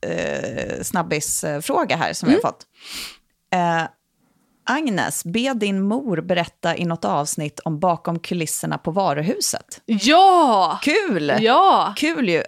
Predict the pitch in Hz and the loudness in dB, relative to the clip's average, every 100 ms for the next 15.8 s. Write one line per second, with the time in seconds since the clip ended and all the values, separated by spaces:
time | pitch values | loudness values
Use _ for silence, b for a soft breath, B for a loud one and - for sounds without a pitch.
0 | - 190 220 202 196 226 220 220 214 202 | -2 -2 0 -2 -2 -2 0 0 -2 -2
1 | 214 208 202 208 196 208 247 247 _ - | -2 -2 -2 -4 -4 -2 -2 -4 _ -10
2 | - - 185 180 170 - - 175 165 160 | -6 -2 0 0 0 -2 -4 -2 -2 -2
3 | 156 160 160 160 151 151 - _ 165 165 | -4 -4 -4 -4 -4 -6 -8 _ -6 -4
4 | 160 180 180 202 - - _ 170 160 82 | -6 -4 -4 -4 -6 -8 _ -4 -2 -4
5 | - _ B B B B B - 175 - | -8 _ B B B B B -4 -4 -4
6 | _ - - - - 180 160 156 156 156 | _ -16 -14 -12 -8 -4 -4 -2 -4 -2
7 | 151 147 147 - _ _ _ _ _ - | -2 -2 -4 -8 _ _ _ _ _ -12
8 | - 202 330 269 214 185 180 202 180 - | -6 -4 -2 0 -2 -2 -4 -4 -6 -6
9 | - - - - - - 220 220 208 196 | -10 -10 -8 -2 -2 0 -2 0 -2 0
10 | 185 180 180 175 - 175 160 156 _ 190 | 0 0 -2 -4 -4 -4 -2 -4 _ -6
11 | 202 190 226 240 196 160 165 160 156 160 | -2 -2 -2 0 0 0 -2 -2 -4 -6
12 | - - 170 - - 175 160 160 151 156 | -8 -4 -4 -4 -6 -4 -2 -2 -2 -4
13 | - 156 147 165 160 147 160 165 165 294 | -2 -2 -2 -2 -2 -2 -6 -4 -2 0
14 | 240 143 - - - 165 156 - 160 147 | 0 0 -4 -6 -6 -2 -4 -2 -2 -2
15 | 147 151 - - - 180 160 156 | -2 -4 -6 -10 -8 -6 -2 -4